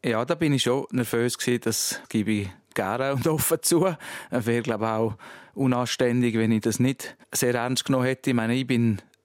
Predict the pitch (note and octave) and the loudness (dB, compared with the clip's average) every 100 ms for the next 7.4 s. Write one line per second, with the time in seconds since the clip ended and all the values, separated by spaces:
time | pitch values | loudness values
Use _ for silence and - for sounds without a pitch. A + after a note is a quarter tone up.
0 | _ B2 C3 C#3+ - A#2 A#2+ B2 - A#2 | _ 0 0 0 -4 -2 -2 0 0 0
1 | A2 A2 A2+ A2 - F#2 - - - - | 2 2 0 -2 -2 -2 -2 -4 -10 -6
2 | G2+ B2 B2+ A#2+ A2+ G#2+ G#2 - - A2+ | -4 -2 -4 -2 0 0 -2 -4 -4 0
3 | A2+ C3 C3+ C3 - - A2+ C#3 C#3+ D3 | 0 2 2 0 -2 -4 0 0 0 0
4 | - C#3+ - A#2+ A#2 - - - A#2+ A2+ | 0 0 0 -2 -4 -8 -12 -6 -2 0
5 | G2+ A2+ A#2+ - A#2+ A2+ G2+ - B2 A2+ | 0 0 -2 0 0 0 -2 -2 -2 0
6 | B2+ A#2 A#2 A2+ A2 G#2+ A#2+ C3+ B2+ - | 0 2 2 0 0 2 0 0 -2 -2
7 | C3 C3 - - | 0 -2 -4 -14